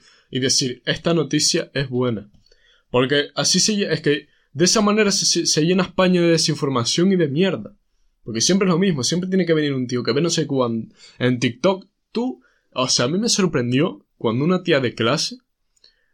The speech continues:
dice de repente, eh, no sé qué, "Yo voy a estudiar esto, que vi esto en TikTok".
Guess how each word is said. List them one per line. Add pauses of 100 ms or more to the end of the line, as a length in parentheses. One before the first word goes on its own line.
(340)
dice
de
repente,
eh,
no
sé
qué,
"Yo
voy
a
estudiar
esto, (460)
que
vi
esto
en
TikTok".